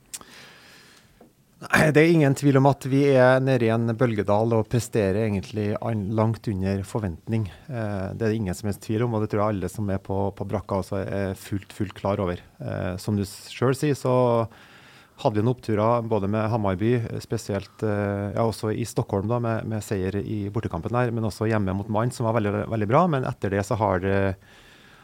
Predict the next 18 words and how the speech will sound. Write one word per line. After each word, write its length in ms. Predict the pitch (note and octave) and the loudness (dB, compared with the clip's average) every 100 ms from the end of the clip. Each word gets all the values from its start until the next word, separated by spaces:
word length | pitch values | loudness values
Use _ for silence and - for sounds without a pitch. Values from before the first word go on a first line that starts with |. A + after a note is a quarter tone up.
| - - | -8 0
har 80 | A2+ | 0
vi 160 | A#2 | 0
prestert, 480 | - A#2+ A2 G#2 - | -2 -2 -2 -4 -2
eh, 480 | A2+ G#2+ G2+ G2 F2+ - | 0 2 0 0 -4 -4
langt 320 | A#2+ A#2 A#2 - | 2 2 2 -2
under 240 | F#2 F#2 | -2 -2
det 160 | F#2+ F#2+ | -2 -2
vi 80 | |
skal, 800 | - G2+ F#2+ F#2 F#2 F#2 F#2 F2+ F#2 | -2 -2 0 2 0 0 -2 -6 -8
hvor 160 | G2 G2 | -2 -2
vi 80 | F#2 | 2
skal 160 | A2+ | 4
være, 160 | C#3+ E3 | 4 4
og, 240 | C3 B2 A#2+ | 2 0 0
og 80 | G#2 | 0
langt 240 | G2+ G2 | 0 -2
under 160 | F#2+ G2 | -6 -4
forventning. 400 | G2+ G2 - | -6 -8 -10